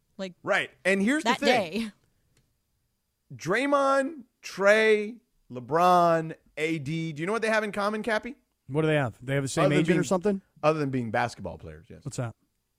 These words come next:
Speaker 2: They have the same agent.
Speaker 3: Oh, I got that right.
Speaker 2: Yeah. That is correct. So.
Speaker 3: Listen, uh, let me ask you a quick question here.
Speaker 2: Mm.
Speaker 3: If I said to you today,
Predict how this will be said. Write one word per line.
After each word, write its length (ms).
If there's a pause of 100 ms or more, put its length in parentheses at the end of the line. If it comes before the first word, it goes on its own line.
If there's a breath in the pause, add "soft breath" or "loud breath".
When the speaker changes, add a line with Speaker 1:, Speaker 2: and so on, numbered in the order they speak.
(760)
Speaker 2:
They 60
have 80
the 40
same 160
agent. 420 (300)
Speaker 3:
Oh, 200
I 100
got 200
that 120
right. 220 (500)
Speaker 2:
Yeah. 100 (580)
That 160
is 120
correct. 220 (1400)
So. 140 (800 soft breath)
Speaker 3:
Listen, 360 (340)
uh, 160
let 100
me 80
ask 200
you 80
a 20
quick 140
question 320
here. 260 (320 soft breath)
Speaker 2:
Mm. 80
Speaker 3:
If 120
I 100
said 260
to 100
you 100
today, 580